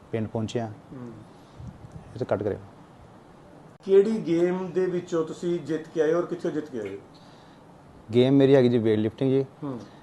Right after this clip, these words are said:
Speaker 1: ਤੇ ਆਪਣੇ ਆਸਟ੍ਰੇਲੀਆ ਦੇ ਵਿੱਚ ਵਰਲਡ ਕੱਪ ਚੈਂਪੀਅਨਸ਼ਿਪ ਹੋਇਆ ਜੀ।
Speaker 2: ਹੂੰ।
Speaker 1: ਜਿਹਦੇ ਵਿੱਚ ਕਾਫੀ ਕੰਟਰੀ ਖੇਡਣ ਆਈਆਂ ਸੀਗੀਆਂ।
Speaker 2: ਹੂੰ।
Speaker 1: ਉਹਦੇ ਵਿੱਚ ਮੈਂ ਪਾਰਟੀਸਪੇਟ ਕੀਤਾ।
Speaker 2: ਹੂੰ। ਕਿੰਨ-, ਕਿੰਨੀਆਂ ਕੁ ਕੰਟਰੀਜ਼ ਦੇ ਲੋਕ ਸੀ ਜਿਹੜੇ, ਜਿਨ੍ਹਾਂ ਨੇ ਪਾਰਟੀਸਪੇਟ ਕੀਤਾ ਉੱਥੇ?
Speaker 1: ਉੱਨੀ ਕੰਟਰੀਆਂ ਸੀਗੀਆਂ ਜੀ।
Speaker 2: ਅੱਛਾ ਜੀ।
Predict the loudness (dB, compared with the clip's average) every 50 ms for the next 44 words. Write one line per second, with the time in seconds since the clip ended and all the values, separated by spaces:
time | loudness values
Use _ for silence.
0 | -18 -6 0 2 2 2 4 2 2 2 4 4 6 8 8 8 8 8 8 6
1 | 6 6 6 6 8 8 8 6 4 0 -12 -14 -10 -8 -2 0 2 2 2 4
2 | 4 4 4 4 0 -18 -20 -14 -4 -2 -2 0 0 -2 -2 0 -2 0 0 2
3 | 2 2 0 -2 -4 -8 -12 -20 -14 -12 -10 -10 -10 -12 -14 -18 -20 -20 -20 -20
4 | -20 -20 -10 -2 0 4 4 6 4 4 2 4 4 4 6 6 4 2 0 -8
5 | -16 -16 -4 0 0 0 0 0 -2 -2 -2 0 -2 -2 -2 -2 -2 -2 -2 -2
6 | -2 -4 -4 -4 -4 -4 -4 -8 -10 -10 -12 -12 -12 -12 -16 -16 -20 -20 -8 -4
7 | 0 2 4 2 2 2 0 0 0 0 -2 -2 -4 -8 -12 -18 -20 -12 0 0
8 | 2 2 2 -2 -4 -4 -4 -4 -8 -8 -10 -14 -14 -16 -20 -20 -20 -18 -16 -14
9 | -12 -14 -14 -16 -18 -18 -10 -6 -6 -4 -4 -6 -8 -8 -6 -6 -2 0 0 0
10 | 0 0 0 0 0 0 0 -2 -4 -4 -2 -4 -2 0 2 0 0 0 -2 -6
11 | -6 -4 -2 -2 -2 0 0 0 0 0 -4 -4 -4 -4 -2 -2 -2 -2 -4 -8
12 | -10 -10 -10 -10 -12 -12 -12 -14 -12 -4 2 4 4 6 6 4 2 0 0 -4
13 | -6 -6 -6 -10 -10 -10 -14 -16 -18 -20 -20 -20 -16 -12 -12 -12 -12 -12 -18 -18